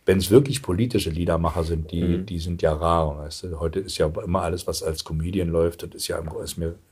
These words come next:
Speaker 1: im Grunde zu viel. Also erstmal, pff, man fehlt mir oft so eine po-, poetische Idee.
Speaker 2: Mhm.
Speaker 1: Dann bin ich immer so ein bisschen, bisschen wehmütig, weil wenn so meine Vorbilder Tucholsky, Kästner oder Heine und so,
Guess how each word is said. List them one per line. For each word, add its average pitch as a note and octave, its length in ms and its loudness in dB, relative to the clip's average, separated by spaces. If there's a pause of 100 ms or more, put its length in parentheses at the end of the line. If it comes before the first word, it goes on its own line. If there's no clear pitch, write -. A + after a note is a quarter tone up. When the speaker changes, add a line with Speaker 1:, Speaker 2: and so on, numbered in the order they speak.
Speaker 1:
im F2+ 60 -6
Grunde F2 240 -4
zu - 180 -14
viel. F#2 400 -6 (680)
Also G#2+ 200 10
erstmal, G#2 520 8 (260)
pff, - 420 -10 (360)
man G#2 120 4
fehlt A2+ 220 6
mir G#2 100 6
oft F#2+ 160 2
so G2+ 80 4
eine F#2+ 120 4
po-, F#2+ 300 4
poetische F2+ 580 0
Idee. E2 480 -2 (180)
Speaker 2:
Mhm. F2 160 -6
Speaker 1:
Dann E2+ 240 2
bin F2+ 120 2
ich F2+ 160 0
immer E2+ 200 0
so E2+ 80 -4
ein D#2+ 80 -4
bisschen, F2 460 -2 (600)
bisschen E2 480 -2
wehmütig, F#2 760 0
weil D#2 340 0 (500)
wenn F2+ 420 0
so F#2 120 2
meine D#2+ 240 2
Vorbilder G2 440 4
Tucholsky, F2 600 -4
Kästner F2 520 -2
oder D#2 260 -2
Heine F2 260 0
und E2 140 -4
so, D#2+ 200 -4